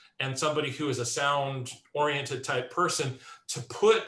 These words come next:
that emotion into their performances even more than a pianist. Because I think a piano is one of these things that's kind of like, "Okay,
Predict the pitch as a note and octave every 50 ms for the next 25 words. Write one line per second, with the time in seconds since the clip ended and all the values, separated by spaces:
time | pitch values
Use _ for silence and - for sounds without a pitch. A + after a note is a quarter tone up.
0 | - - _ _ _ _ _ _ _ B2+ B2+ C#3+ C#3 C#3 C#3+ - C3 C3 C3+ D3
1 | D3+ D#3+ C#3+ - - C3+ C3+ - E3 F#3 F#3 F3+ - E3+ D#3 C3 - D3 B2+ -
2 | - D3 D3 D3 D#3 D3 - D3+ D3 C#3+ F3 E3+ E3+ D#3+ D#3 D#3+ E3 E3+ E3 D#3+
3 | D3+ D3+ D3 - - F#3+ A3 A3+ - - - - - - - - - - - -
4 | F3 F3+ F3+ E3+ E3+ D#3+ G3+ G#3 G3+ - - - - - - - - - B2+ -
5 | - E3 D#3 - - G3+ A3 B3 B3 G#3+ E3+ B2+ D#3+ D#3+ D3+ D3+ D3+ D3 - E3
6 | D#3 C#3 C#3+ D#3 C#3 - - - - E3 D#3+ C#3+ C#3+ C#3 B2 - F#3 A3+ A#3 G3+
7 | F3 D#3+ D3 -